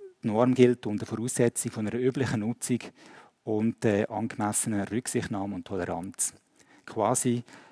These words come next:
wir wohnen miteinander unter dem gleichen Dach und, äh, müssen irgendwie mit dem klarkommen.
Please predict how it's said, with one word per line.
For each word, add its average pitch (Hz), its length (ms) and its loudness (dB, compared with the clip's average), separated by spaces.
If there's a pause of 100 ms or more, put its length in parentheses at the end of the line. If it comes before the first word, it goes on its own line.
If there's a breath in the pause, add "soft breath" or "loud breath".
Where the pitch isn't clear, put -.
(160 loud breath)
wir 104 300 -4
wohnen 110 280 2
miteinander 110 560 0 (100)
unter 120 240 0
dem 107 140 0
gleichen 110 340 0
Dach 107 400 0 (320)
und, 107 400 -4
äh, 98 220 2 (260)
müssen 113 280 -4
irgendwie 110 540 0 (400 soft breath)
mit - 160 -10
dem 95 180 -6
klarkommen. 90 580 -6